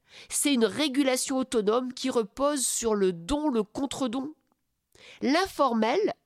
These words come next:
c'est ce qui permet la convivialité. Le partage d'un repas, le partage d'un café. L'informel, c'est vraiment une position professionnelle qui capte des signaux,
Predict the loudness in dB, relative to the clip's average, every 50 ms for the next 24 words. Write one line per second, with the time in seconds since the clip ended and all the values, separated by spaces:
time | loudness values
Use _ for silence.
0 | _ _ -20 -20 -16 -8 -4 -2 0 0 0 -2 -2 -2 0 0 0 2 2 0
1 | 0 2 2 2 2 0 0 0 -2 0 0 2 2 2 2 0 0 0 -2 -4
2 | -4 -2 -2 -2 -2 -2 _ _ _ _ _ _ _ _ _ _ -20 -20 _ -20
3 | -20 -20 -20 -4 0 0 2 2 2 0 0 0 0 2 2 2 2 2 2 0
4 | 0 2 2 2 2 2 2 0 -2 -2 -2 -2 0 0 0 -2 -2 -2 -4 -4
5 | -6 -6 -6 -6 -6 -8 _ _ _ _ _ _ -20 -6 -2 0 0 0 2 2
6 | 0 0 2 2 0 2 2 2 2 2 0 _ _ _ -20 _ -8 -4 -2 -2
7 | 0 2 2 0 0 -2 _ _ _ _ _ -12 -8 -4 0 0 2 2 2 2
8 | 0 -2 -4 _ _ _ _ _ _ _ _ _ _ _ _ _ -2 -2 -2 -2
9 | _ _ -2 0 2 2 2 0 0 0 0 0 -2 -2 -2 -2 -4 -4 -2 -2
10 | -2 0 0 0 0 0 -2 -2 -4 -4 -6 -6 -8 -8 _ -2 0 0 0 0
11 | _ -4 -4 -4 -6 -10 -10 -10 -12 _ _ _ _ _ _ _ _ _ -8 -4
12 | -4 -2 -2 -2 -2 0 0 0 0 -2